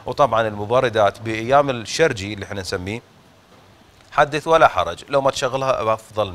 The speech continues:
إلك هواية. ولكن من لا شارة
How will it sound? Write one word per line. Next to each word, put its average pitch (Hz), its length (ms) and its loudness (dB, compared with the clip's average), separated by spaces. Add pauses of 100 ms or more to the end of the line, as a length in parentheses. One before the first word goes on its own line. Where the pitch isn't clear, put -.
إلك 123 280 -4
هواية. 78 380 -8 (880)
ولكن 220 480 6
من 233 120 0
لا 220 140 8
شارة 113 320 2